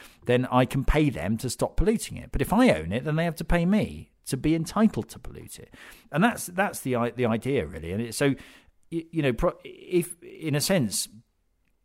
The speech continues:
property is fundam-, all of the things that go wrong, all of the things that go wrong in markets, all of the things that go wrong with the delivery of services and, and products, uh, all of the market failures are to do with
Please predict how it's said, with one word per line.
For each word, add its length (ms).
property 400
is 100
fundam-, 400
all 260
of 100
the 60
things 260
that 140
go 100
wrong, 600
all 220
of 80
the 60
things 180
that 140
go 40
wrong 280
in 120
markets, 800
all 160
of 120
the 60
things 200
that 240
go 140
wrong 360
with 140
the 60
delivery 520
of 120
services 520
and, 180
and 180
products, 540
uh, 260
all 180
of 80
the 80
market 340
failures 600
are 160
to 120
do 280
with 340